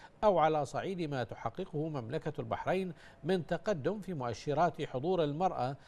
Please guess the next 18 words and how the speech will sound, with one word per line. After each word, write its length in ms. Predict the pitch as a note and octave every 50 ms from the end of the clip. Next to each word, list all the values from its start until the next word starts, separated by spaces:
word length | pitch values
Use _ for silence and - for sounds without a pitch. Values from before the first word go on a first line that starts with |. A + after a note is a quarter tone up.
| - - - -
في 100 | A#3 A3
مختلف 460 | F#3 E3 - - - F#3 F3+ D#3 C3+
المجالات 560 | D3+ A#2+ A#2 A#2 A#2+ C3+ C3 G#2+ D#2 C#2+ - - - - - - - -
عكستها 640 | - A2+ - - G2 - B2 A#2+ - B2 B2+ D#3 F3
نتائج 600 | D#3 A#2 F2+ E2 - - D3 D#3+ D#3+ E3+ C3+ C3+
التقارير 680 | C3 - - - B2+ - - G2+ G2 A#2 D3 D#3 D3
الدولية، 540 | C3+ A#2 A2 D3 F3+ F#3+ F3 C3+ G2 E2 - - - - - - - _
والتي 320 | - G#3+ G3+ F3 - G3 F#3
جاءت 380 | D3+ F3 F#3+ F#3 E3+ - -
لتؤكد 680 | D3 A#2 - D3 - - A3 G3+ - - - B2+ G2+ G2+
المكانة 640 | F2 E2+ E2+ G2+ G2 - F3+ F3+ E3+ D#3 D3+ D3
التي 440 | D#3+ - F#3+ G3+ F#3+ D#3 - E3+ D#3
وصلت 520 | E3+ G#3+ G#3 - - D#3 A2 F2+ - -
إليها 240 | A#2 D3 E3+ D3 C3+
البحرين 560 | A#2 G2 G2 - - A#2+ D3+ F#3 F#3+ F#3+ E3+ - - - - - -
كبيئة 520 | F3 F3+ F3 G#3 A#3+ A3+ G#3 - - F3 D#3+
جاذبة 720 | D3 A#2+ C3 A#2 A2 C3+ D#3 E3 D#3 - - D#3+ D3+ D#3+
وحاضنة 580 | D3+ A2 - C3 A2 G#2 A2+ D3+ D#3 D#3+ D3